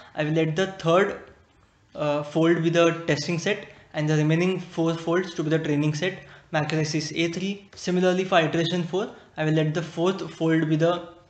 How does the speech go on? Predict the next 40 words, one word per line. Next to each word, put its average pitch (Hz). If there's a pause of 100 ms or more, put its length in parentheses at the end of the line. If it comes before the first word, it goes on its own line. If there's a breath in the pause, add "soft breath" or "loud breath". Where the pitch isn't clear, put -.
(220)
uh, 151
testing 156
set 180
and 147
the 156
remaining 156
four 160
be 147
the 151
training 160
set. 180 (360 loud breath)
My 156
accuracy 156
is 143
A 170
four. 175 (340 loud breath)
And 147
then 160
for 160
my 151
iteration 156
five, 190 (300 loud breath)
my 151
final 175
fold 156
is 151
my, 160 (520)
uh, 147 (680)
testing 165
set, 202 (460 loud breath)
and 147
my 151
accuracy 156
comes 151
out 151
to 160
be 151
A 127
five. 147 (600 soft breath)
Now 208